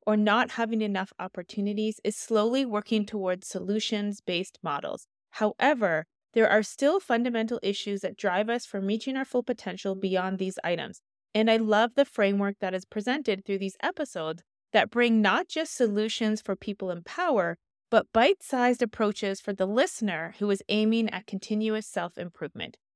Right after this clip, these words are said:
Even though the podcast puts an emphasis on women in construction, I think it's an amazing listen for any individual wanting to grow. We could do so much more if we worked with each other instead of against each other."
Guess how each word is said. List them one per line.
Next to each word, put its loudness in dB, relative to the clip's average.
Even 4
though 4
the 0
podcast 0
puts -6
an -2
emphasis -4
on -4
women -2
in 0
construction, -8
I 4
think -2
it's -6
an 0
amazing 2
listen -2
for -12
any 2
individual -2
wanting -8
to -10
grow. -10
We 4
could 2
do 2
so 4
much 2
more 0
if -8
we -2
worked -4
with -10
each -8
other -4
instead -2
of -4
against -6
each -12
other." -12